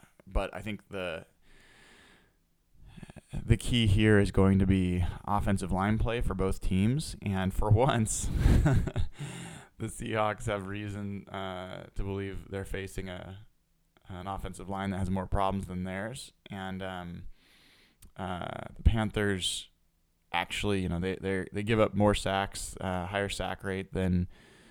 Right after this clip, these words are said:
than the Seahawks. They're twenty-first in the N F L in that number, and that's before they suffered all these injuries. You know, just to go through it really quickly, they lost their left tackle, Michael Orr.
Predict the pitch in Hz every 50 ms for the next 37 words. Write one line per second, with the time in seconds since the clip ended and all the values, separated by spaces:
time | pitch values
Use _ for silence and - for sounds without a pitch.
0 | - _ - - 95 101 98 92 - 117 110 110 113 110 110 - - - 98 -
1 | - 107 101 98 95 - - 95 107 - - - 95 95 92 92 92 92 90 85
2 | - 90 92 95 98 98 98 - - 98 98 98 101 107 104 95 92 92 92 -
3 | - 92 90 - - 95 95 98 98 101 95 92 90 - 95 95 - - 107 98
4 | 95 95 95 95 80 90 92 95 92 101 107 107 110 110 113 - - - - -
5 | - - - - _ _ - - 92 92 92 104 - - 110 98 101 95 90 -
6 | - 98 101 104 - - 95 92 90 - - - 107 - - 104 92 85 95 98
7 | 98 101 98 101 - - 87 90 98 110 127 - - - 120 110 110 - 107 104
8 | 101 95 92 87 - 90 92 98 101 107 104 107 104 107